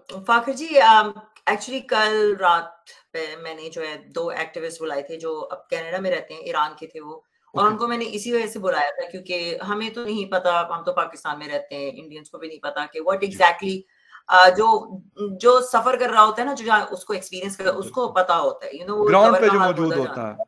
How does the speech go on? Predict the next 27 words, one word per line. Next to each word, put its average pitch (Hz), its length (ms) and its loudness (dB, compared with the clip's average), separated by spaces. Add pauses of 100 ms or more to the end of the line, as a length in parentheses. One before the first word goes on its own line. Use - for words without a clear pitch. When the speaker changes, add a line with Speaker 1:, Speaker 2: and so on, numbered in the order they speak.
(600)
Speaker 1:
हाँ, 233 340 6 (380)
Speaker 2:
बिल्कुल। 233 200 2
Speaker 1:
कब्र 285 200 4
का 311 80 2
हाल 294 180 10
हो, 294 80 6
ये 294 120 -2
ना 381 100 -4
मुर्दा 294 240 -2
जाने 294 300 -2
का 285 60 0
हम 285 120 -2
थोड़ी 320 180 -6
जानते 254 300 -4
हैं। 247 80 -4
तो 269 120 4
मैंने 277 140 -2
उनको 277 200 -8
बुला 240 260 4
के 254 160 -8
उनसे 277 220 -8
ये 285 60 -8 (120)
पूछा 240 340 -2
कि - 140 -10
what 247 260 2 (140)
is 269 140 0
this? 170 260 -8